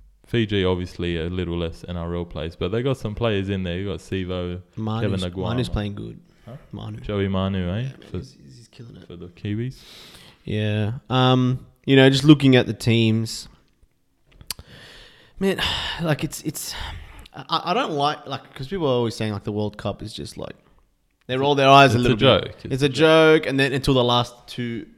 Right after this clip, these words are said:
Speaker 2: rounds, which
Speaker 1: Yeah.
Speaker 2: is the semis and the final.
Speaker 1: Yeah.
Speaker 2: And, um, like, you look at it, you're like, "Well, <sighs> yeah, I guess." Like, just some of these players, like, you know, like, West,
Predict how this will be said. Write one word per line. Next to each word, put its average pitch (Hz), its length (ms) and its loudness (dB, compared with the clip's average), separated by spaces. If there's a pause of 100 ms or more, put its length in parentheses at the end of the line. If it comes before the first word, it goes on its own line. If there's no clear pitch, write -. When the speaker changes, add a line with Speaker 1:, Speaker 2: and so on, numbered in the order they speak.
(140)
Speaker 2:
rounds, 107 460 -12
which 107 140 -10
Speaker 1:
Yeah. 95 80 -4
Speaker 2:
is 107 180 -12
the 120 80 -2
semis 117 300 0
and 104 140 -4
the 95 60 -8
final. 67 440 -8 (160)
Speaker 1:
Yeah. 95 100 -14 (680)
Speaker 2:
And, 127 320 0
um, 123 460 -2
like, 151 240 -2
you 208 80 4
look 233 200 4
at 143 80 12
it, 123 180 8
you're 131 100 0
like, 127 240 0
"Well, 147 420 4 (480)
<sighs> - 460 -18
yeah, 151 360 -2
I 139 40 -4
guess." 123 520 -2
Like, 123 320 -2 (880)
just 160 200 0
some 196 160 8
of 185 60 6
these 165 160 6
players, 139 300 4
like, 127 160 0
you 151 60 4
know, 147 120 4
like, 127 180 0
West, 151 280 2